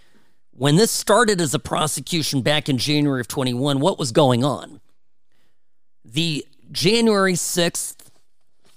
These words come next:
uh, narrative, Democratic narrative, was in full force. The public was outraged by Trump and the Trump supporters that stormed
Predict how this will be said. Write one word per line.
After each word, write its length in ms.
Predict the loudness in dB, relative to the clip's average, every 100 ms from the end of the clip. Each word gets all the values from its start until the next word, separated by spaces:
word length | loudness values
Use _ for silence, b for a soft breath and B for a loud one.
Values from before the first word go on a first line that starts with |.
| -20 -20 -20 -20 -14
uh, 300 | -10 -8 -8 -10 -18 -20 -20 -8 2
narrative, 800 | 4 6 4 2 0 -4 -10 -4
Democratic 580 | -4 -4 -2 -4 -4 -4
narrative, 540 | 0 0 0 -4 -6 0
was 240 | 0 0
in 180 | -4 -4
full 380 | -2 4 4 4
force. 720 | 2 2 2 -2 -8 -10 -14 -20 -20 -20 -20 -20 -20 -20 -14
The 80 | -10
public 480 | -6 -4 -2 -2 -4
was 540 | -4 -4 -4 -8 -12 -20 -20 -20 -20 -20 -16 -4
outraged 840 | -4 -2 0 0 0 -6 -10 -12 -20 -20 -8
by 140 | -8
Trump 420 | -4 -4 -4 -8 -18 -20 -20 -20 -20 -10
and 140 | -6 -4
the 40 |
Trump 240 | -2 -4
supporters 500 | -4 -4 0 0 0
that 120 | -4 -6
stormed 800 | -6 2 4 4 2 -4 -8